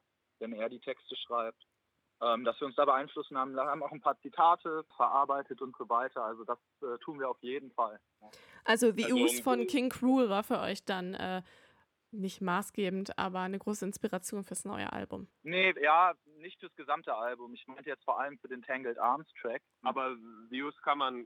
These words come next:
Speaker 3: als Beispiel dafür nehmen, dass man auch, wir, wir machen ja auch Alben. So, wir machen ja
Speaker 1: Ja.
Speaker 3: keine Songs. Und The Ooze hat uns, glaub ich, alle ziemlich, ziemlich gefallen, weil es halt auch ein Album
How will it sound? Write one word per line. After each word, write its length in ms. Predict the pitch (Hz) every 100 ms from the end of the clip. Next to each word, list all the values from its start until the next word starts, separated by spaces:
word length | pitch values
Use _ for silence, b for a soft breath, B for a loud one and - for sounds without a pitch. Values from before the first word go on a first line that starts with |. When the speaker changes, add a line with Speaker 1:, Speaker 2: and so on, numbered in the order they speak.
| 113
Speaker 3:
als 280 | - 113 107 -
Beispiel 400 | 117 - 123 113
dafür 320 | 110 - 113
nehmen, 240 | 113 110
dass 140 | 110 110 117
man 400 | 110 107 104 101 -
auch, 280 | 107 107 - 120
wir, 240 | 139 131
wir 100 | 143
machen 280 | 151 - 151
ja 80 | 117
auch 180 | 123
Alben. 500 | 123 127 135 104 104 _ _ _
So, 280 | 104 107 104
wir 80 | 110
machen 240 | 110 -
ja 100 | -
Speaker 1:
Ja. 40 | 143
Speaker 3:
keine 260 | 120 117 -
Songs. 320 | 120 117 113 _ -
Und 220 | 107 101 110
The 60 | 123
Ooze 240 | 127 135
hat 160 | 135 135
uns, 180 | 127 -
glaub 180 | 123
ich, 120 | 117 -
alle 220 | 131 127
ziemlich, 520 | 139 131 127 123 - _ - 127
ziemlich 200 | 147 -
gefallen, 560 | 113 127 135 151 151
weil 160 | 117 120
es 240 | _ _
halt 160 | 123 123
auch 140 | 123 -
ein 60 | -
Album 460 | 143 139 110 98